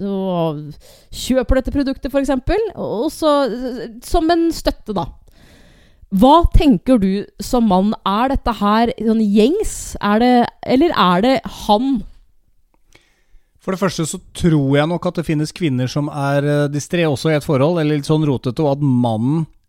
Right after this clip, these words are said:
Speaker 2: hvis han må skru på bryteren,
Speaker 1: Ja.
Speaker 2: så gjør han det, men jeg tror nok definitivt at, eh, det slår ut mest hos kvinnen. La meg si det sånn, eh, jeg har et svar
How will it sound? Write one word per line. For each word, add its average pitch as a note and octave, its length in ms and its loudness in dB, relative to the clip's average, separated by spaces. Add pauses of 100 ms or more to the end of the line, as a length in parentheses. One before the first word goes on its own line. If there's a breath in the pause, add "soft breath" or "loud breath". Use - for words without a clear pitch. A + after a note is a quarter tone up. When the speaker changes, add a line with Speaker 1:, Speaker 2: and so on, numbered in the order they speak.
Speaker 2:
hvis C#3 260 -4
han D#3 160 -2
må D#3+ 100 -2
skru D#3 320 -4
på E3 160 0
bryteren, D#3+ 520 0
Speaker 1:
Ja. G3+ 180 2 (160)
Speaker 2:
så - 240 -2
gjør C3 200 4
han B2 100 0
det, C3+ 120 0
men C#3+ 120 -2
jeg D3 160 0
tror D#3 160 -2
nok D#3 120 -2
definitivt G#3 920 -4 (680 soft breath)
at, E3+ 280 -12
eh, E3+ 280 -10
det E3+ 160 -4
slår D#3 300 0
ut - 40 -14
mest D3 440 -4
hos C#3 300 -8
kvinnen. A#2 340 -4 (160)
La E3+ 140 0
meg G#3 140 0
si G#3+ 120 -6
det G#3 120 -2
sånn, A#3 280 0 (300)
eh, E3+ 200 -2 (340)
jeg F#3 140 -4
har F3 180 2
et F3+ 140 -6
svar D#3+ 480 -2